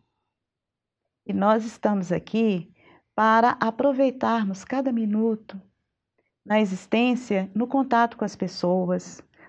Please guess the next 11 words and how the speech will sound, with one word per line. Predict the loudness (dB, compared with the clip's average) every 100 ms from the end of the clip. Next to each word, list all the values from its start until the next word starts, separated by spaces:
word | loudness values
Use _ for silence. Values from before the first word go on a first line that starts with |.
| 0
no | 2
contato | 4 2 4 2 2 -2
com |
a | 0
natureza. | -2 -2 -2 0 0 -2 -4 -8 -8 _ -20 -20 -16 -4
Então, | -2 2 2
que | 2
nós | 4 4 2
busquemos | -2 -2 -2 -2 0
a | -2
esperança, | 0 0 0 -2 -6 -14